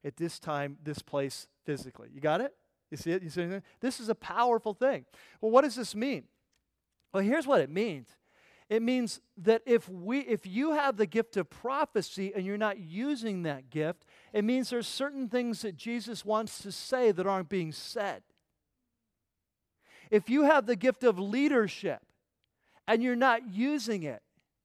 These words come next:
it means there's certain things Jesus wants to lead that he can't lead. You're tying his hands, you see? If you have the gift of mercy or encouragement or giving, it means, and you're not using them, it means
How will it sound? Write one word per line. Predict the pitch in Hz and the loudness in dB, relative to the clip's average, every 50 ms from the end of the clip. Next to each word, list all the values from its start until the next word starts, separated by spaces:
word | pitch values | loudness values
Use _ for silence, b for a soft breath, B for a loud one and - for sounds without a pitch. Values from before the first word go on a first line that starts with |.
| _ b b b b b b - | _ b b b b b b 6
it | 254 277 254 | 6 8 8
means | 240 277 269 262 214 | 6 4 2 2 0
there's | 254 277 254 - | -2 -2 -2 -4
certain | - - 277 294 285 277 254 220 | -2 -2 0 0 0 -2 -2 -2
things | 208 262 247 220 165 139 | 0 0 0 -2 -4 -6
Jesus | 123 - 214 262 285 262 208 262 233 - - | -6 -4 -2 0 0 0 -2 -4 -6 -6 -6
wants | 202 226 240 247 247 - - - | -2 0 2 2 2 -2 -6 -2
to | - 226 | 2 2
lead | 226 202 196 202 233 254 247 220 170 143 131 - _ _ | 2 2 0 -2 -2 -2 -2 -2 -4 -6 -8 -14 _ _
that | - 196 | 2 4
he | 226 226 | 4 2
can't | - - 226 233 214 190 196 | 2 2 2 2 2 0 -2
lead. | 214 254 240 147 131 117 _ _ _ | -2 -2 -2 -2 -4 -8 _ _ _
You're | 180 185 | -6 -4
tying | 180 - 202 185 180 175 | 0 2 2 2 2 0
his | 175 170 - | -4 -6 -6
hands, | 196 196 170 139 - _ - - - - - _ _ _ _ _ _ _ _ _ - | -6 -6 -6 -8 -10 _ -20 -20 -20 -20 -20 _ _ _ _ _ _ _ _ _ -20
you | 147 | -16
see? | - - 151 156 175 185 b b b b b b b b | -12 -10 -10 -10 -10 -12 b b b b b b b b
If | 196 190 - | -4 2 6
you | 269 | 6
have | 277 240 | 6 6
the | 247 240 | 6 2
gift | 226 254 - - | 0 0 0 0
of | 233 196 | 0 0
mercy | 190 185 202 226 254 285 269 - - 208 180 151 156 | 0 2 2 4 4 4 2 -2 -6 -8 -8 -8 -6
or | 170 180 | -4 -4
encouragement | 196 208 - - - - 240 262 269 254 196 202 196 196 190 - | -4 -6 -8 -10 -6 0 2 2 2 2 0 -2 -4 -4 -4 -4
or | 190 190 | -6 -6
giving, | 170 139 131 170 233 269 220 233 196 143 131 - b b b b b b b b b | -6 -6 -2 0 2 2 2 0 -2 -4 -6 -14 b b b b b b b b b
it | 208 220 | -2 -2
means, | 214 226 247 254 220 - - - _ _ _ _ - | 0 0 0 0 -2 -4 -10 -16 _ _ _ _ -6
and | 208 196 202 | -4 -2 0
you're | 220 254 262 | 0 0 0
not | 247 262 262 247 220 | 2 2 2 2 0
using | 190 196 254 277 285 226 226 220 196 | -2 -2 -2 -2 -2 -2 -4 -4 -4
them, | 180 190 | -4 -2
it | 202 208 | -2 -2
means | 220 220 208 - - - | -2 -2 -4 -6 -10 -14